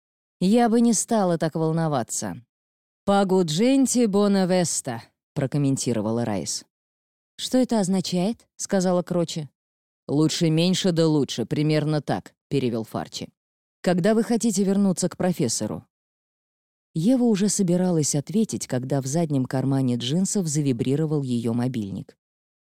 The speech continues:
«Извини», сказала она. «Это Паула и Риу». «Ответь, конечно». «Привет, Паула». Раис и Фарчи увидели, как инспектор побледнела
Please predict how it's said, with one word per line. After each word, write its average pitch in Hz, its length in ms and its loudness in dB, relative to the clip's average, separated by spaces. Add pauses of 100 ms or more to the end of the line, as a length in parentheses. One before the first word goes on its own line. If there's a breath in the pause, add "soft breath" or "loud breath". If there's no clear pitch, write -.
(260)
«Извини», 208 640 4
сказала 131 500 -2
она. 123 280 -4 (640)
«Это 254 340 2
Паула 247 480 2
и 269 160 2
Риу». 147 400 0 (680)
«Ответь, 143 440 0
конечно». - 520 -6 (760)
«Привет, 285 380 2
Паула». 175 420 0 (1200)
Раис 180 440 2
и 170 40 -2
Фарчи 214 460 -2
увидели, 160 540 2
как 147 240 -4
инспектор 151 540 -2
побледнела 139 840 -2